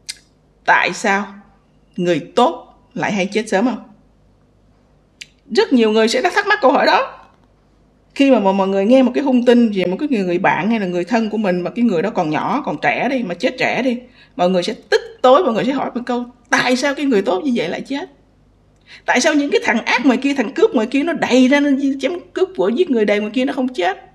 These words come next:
Tại sao cái thằng trộm chó, những cái thằng, ờ, dâm ô, hiếp dâm, tham nhũng sao nó không chết? Mà toàn những cái người hiền lành chết, mọi người có hay đặt câu hỏi đó không? Điều đó chứng minh là điều gì? Ở hiền chết sớm.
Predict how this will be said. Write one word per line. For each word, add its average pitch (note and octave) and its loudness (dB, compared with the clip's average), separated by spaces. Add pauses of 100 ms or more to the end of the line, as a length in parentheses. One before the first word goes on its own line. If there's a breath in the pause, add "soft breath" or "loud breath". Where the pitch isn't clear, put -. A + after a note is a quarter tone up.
(920)
Tại B3+ 0
sao C#4+ -2
cái - -4
thằng A3 -2
trộm G#3+ 0
chó, G#3 2
những C4+ -2
cái D#4+ -6
thằng, A3 -2 (240 loud breath)
ờ, F3+ -2
dâm C4 4
ô, C4 8
hiếp F#4 4
dâm, B3 0
tham C4+ 2
nhũng B3+ 0
sao C#4+ -2
nó C#4+ -6
không D4 -4
chết? E4 -6 (720)
Mà G3+ -2
toàn A3 4
những A#3+ 2
cái D#4+ -2
người A3 6
hiền A3+ 4
lành G#3+ 0
chết, - -4
mọi G#3 -2
người G3+ -4
có A#3 -6
hay C4+ -6
đặt G3 -4
câu B3 -2
hỏi A3 -2
đó D#4 -6
không? C4+ -4 (960)
Điều G3 0
đó B3 2
chứng C#4+ 0
minh C4 4
là G#3 2
điều G3+ 2
gì? G#3 0 (1400)
Ở B3+ 4
hiền G3+ 6
chết - 0
sớm. C#4+ 2